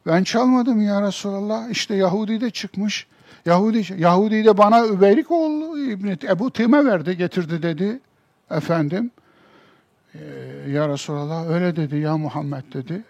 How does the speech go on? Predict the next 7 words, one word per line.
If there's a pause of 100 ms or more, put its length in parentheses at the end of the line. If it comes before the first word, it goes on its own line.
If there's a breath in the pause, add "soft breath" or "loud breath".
"Yahudi
o." (640 soft breath)
E, (400)
öbürü
de
ne
dedi?